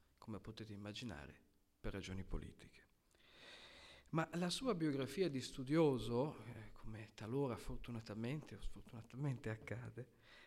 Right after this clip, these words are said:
è inscindibile dal suo amore per la libertà. Forte delle robuste lezioni che possiamo trarre dalla storia del pensiero economico,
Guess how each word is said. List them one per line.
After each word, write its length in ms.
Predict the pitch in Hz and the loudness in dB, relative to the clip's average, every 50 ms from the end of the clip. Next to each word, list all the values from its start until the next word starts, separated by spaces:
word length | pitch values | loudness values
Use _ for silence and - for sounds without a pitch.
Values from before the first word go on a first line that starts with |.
| - _ | -16 _
è 80 | - 147 | -2 0
inscindibile 1300 | 143 143 151 160 160 151 143 - - - 160 156 160 160 156 175 165 123 117 110 98 95 95 104 104 - - - - - - _ _ _ | 0 2 2 0 0 0 -2 -2 -2 0 0 0 0 0 0 0 0 2 2 2 2 2 0 -4 -6 -12 -18 -20 -20 -20 -20 _ _ _
dal 240 | - 120 120 120 113 | -6 -4 -2 0 0
suo 220 | - - - 143 | 0 0 0 0
amore 340 | 131 127 135 147 151 147 135 | 0 2 0 0 -2 -2 -4
per 200 | - - 120 107 | -4 -4 -2 -2
la 80 | 113 104 | 0 -2
libertà. 520 | 101 98 92 95 87 - - - 98 - - - - - _ _ _ _ _ _ _ _ _ _ _ _ - - - - - - _ _ | -2 -2 -4 -4 -6 -6 -8 -10 -10 -10 -12 -18 -20 -20 _ _ _ _ _ _ _ _ _ _ _ _ -20 -20 -20 -20 -20 -20 _ _
Forte 1000 | - - - - 170 175 170 165 156 151 151 - 147 135 123 - - - - - | -14 -2 8 12 12 12 12 12 10 6 2 4 4 4 4 4 0 -8 -12 -10
delle 240 | - 127 123 120 120 | -4 0 2 2 2
robuste 460 | 117 123 123 123 143 143 135 - - | 4 2 2 2 2 2 4 4 4
lezioni 500 | 127 120 113 - - 143 143 135 127 120 | 4 2 4 4 6 8 8 8 6 6
che 120 | 110 117 113 | 2 0 -2
possiamo 440 | - 117 - - - 113 113 110 117 | -4 -2 -2 0 0 0 0 0 0
trarre 400 | - 135 139 135 127 117 117 110 | 4 6 6 6 6 4 2 0
dalla 160 | 107 107 107 | 0 0 -2
storia 320 | 104 - - 127 120 120 | -2 2 4 4 6 6
del 100 | 113 107 | 4 2
pensiero 380 | 113 - 110 104 - 113 110 107 | 2 0 -2 0 0 0 -2 -2
economico, 640 | 104 - 127 147 165 175 175 165 170 196 190 - | 0 2 6 8 10 10 10 8 6 0 -6 -8